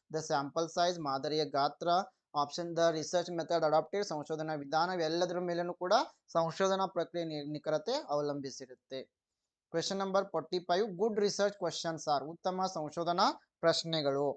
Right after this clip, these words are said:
So ಯಾವಾಗಲೂ ಕೂಡ feasible, clear, significant and ethical. Option B is correct.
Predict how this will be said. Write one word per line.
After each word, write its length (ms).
So 60
ಯಾವಾಗಲೂ 420
ಕೂಡ 100
feasible, 580
clear, 320
significant 680
and 100
ethical. 420
Option 280
B 140
is 120
correct. 220